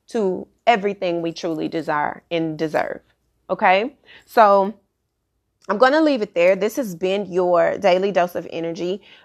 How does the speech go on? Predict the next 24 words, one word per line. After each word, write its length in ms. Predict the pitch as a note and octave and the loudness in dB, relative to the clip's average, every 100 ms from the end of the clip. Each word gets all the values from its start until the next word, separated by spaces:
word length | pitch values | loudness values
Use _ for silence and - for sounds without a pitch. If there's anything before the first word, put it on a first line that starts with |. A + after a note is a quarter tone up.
| - | -8
Again, 300 | F#3+ F#3+ F#3+ | 0 2 0
tomorrow 400 | A3+ G3 G3+ G#3 | -2 0 2 2
we 120 | G3+ | 0
will 300 | E3+ A3 C4 | 0 2 2
have 420 | B3+ A3 F#3 F3 | 4 4 2 -2
another 360 | - G3 F3+ F3+ | -4 -4 -4 -2
daily 300 | F3 E3+ E3+ | -2 -2 -2
dose 280 | E3 D#3+ E3 | -2 -4 -6
of 100 | D#3+ | -8
energy 580 | - F#3+ G3 G3+ G3 G3 - _ | -4 -2 -2 -4 -4 -6 -20 _
that 160 | G3 F#3+ | 2 4
is 160 | G3 | 0
going 300 | F3 G#3 A3 | 0 -2 -2
to 180 | G#3 G#3+ | -4 -10
continue 560 | - F#3+ - A3+ A3 G#3 | -8 -10 -4 -4 -2 -6
to 140 | G3+ | -12
support 760 | - F#3 - - B3 A#3+ - - _ | -12 -14 -12 0 2 2 -4 -18 _
the 60 | A3 | -6
journey 360 | F#3 G#3 G3+ F#3+ | 0 0 0 2
that 180 | F3 | 0
we 180 | F3+ F#3+ | 2 0
are 140 | F#3 - | 0 0
on. 400 | F#3 F3+ D#3 E3+ - _ _ _ | -2 -2 -4 -6 -10 _ _ _
Um, 400 | F3+ F3+ E3+ | 0 0 -2